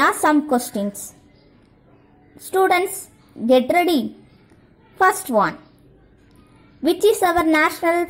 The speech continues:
fruit? Yes, answer is mango. Second one, which is our national flower?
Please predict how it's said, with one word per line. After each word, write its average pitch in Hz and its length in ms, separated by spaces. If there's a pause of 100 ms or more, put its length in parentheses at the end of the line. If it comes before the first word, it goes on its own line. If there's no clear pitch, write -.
fruit? 415 280 (1300)
Yes, 247 320 (120)
answer 254 400 (100)
is - 180 (760)
mango. 247 640 (520)
Second 320 440
one, 196 220 (480)
which 359 240
is 415 180
our 320 200
national 311 640
flower? 330 360